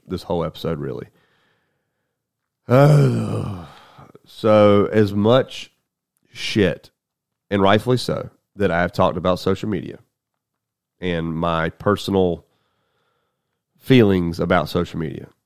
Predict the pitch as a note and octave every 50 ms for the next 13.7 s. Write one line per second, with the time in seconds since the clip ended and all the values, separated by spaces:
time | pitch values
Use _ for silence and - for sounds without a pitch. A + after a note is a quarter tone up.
0 | _ _ F#2 F#2 F2+ F2 F2 E2 E2 F2+ G2+ G2 F2+ F#2 F#2 F2+ F2+ F2+ F2+ F2
1 | - - - _ _ _ _ _ _ _ _ _ _ _ _ _ _ - F2+ F2
2 | F2 - - A2+ G#2 G2 E2+ - - - - A#2 A2 A2 G#2 F#2+ F2+ F2 - -
3 | F2 F2 E2 - - F#2 F2+ F2 E2+ F2+ E2+ D#2+ - - F2+ F2 E2+ - _ _
4 | _ _ _ _ - F2 E2+ E2 E2+ F2 E2+ - - G2 F#2 E2 E2 E2 D#2+ -
5 | - D2+ D#2 - - - E2 D2+ D#2 D#2 D#2+ D#2+ - - E2+ E2 E2 F2 F2+ F2
6 | E2+ E2+ F2 F2 E2 E2+ F2+ F2+ F2+ F#2 E2+ C#2+ - - - _ _ _ _ _
7 | _ _ _ _ _ _ _ _ _ _ _ _ _ _ _ _ _ _ _ _
8 | _ _ _ _ _ _ _ _ - F2+ F#2+ F#2+ G2 F#2+ F#2+ F#2 F2 - - -
9 | G#2 G2+ F2+ E2 F2 F#2+ G2+ G#2 G2+ F#2+ G2 G#2 G#2+ G#2 G2 F#2+ - G#2+ G2+ F#2+
10 | - G2 G2 G2 G2 G2 G2 F#2+ F#2+ F#2 F2+ F2 D2+ - E2+ D#2+ - - - -
11 | - - _ _ _ F2 F2+ D#2+ E2 F2+ F#2+ G2 F#2+ F#2+ F#2 F2+ E2+ F2+ - _
12 | _ _ _ _ _ _ _ - F#2 F2+ F2 - _ _ _ _ - G#2 F#2+ F#2+
13 | F#2 G2 F#2+ - - G#2+ A2 G#2+ G#2 G2+ G2 G2 F#2